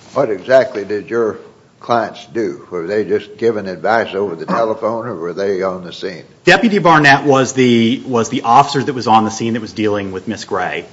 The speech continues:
Speaker 2: Deputy Barnett called Sergeant Sumner, who is his shift supervisor. She's about fifteen miles away at a precinct.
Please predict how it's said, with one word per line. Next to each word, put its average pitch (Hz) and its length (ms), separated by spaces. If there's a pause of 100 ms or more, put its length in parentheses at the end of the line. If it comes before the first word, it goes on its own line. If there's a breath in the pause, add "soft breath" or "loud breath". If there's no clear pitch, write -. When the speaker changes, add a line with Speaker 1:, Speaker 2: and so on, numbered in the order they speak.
(320 loud breath)
Speaker 2:
Deputy 139 280
Barnett 135 400
called 139 360
Sergeant 131 360
Sumner, 107 400
who 113 240
is 107 160
his 107 220
shift - 320
supervisor. 85 760
She's 131 300
about 107 300
fifteen 143 340
miles 117 300
away 107 300
at 90 80
a 90 100
precinct. 110 680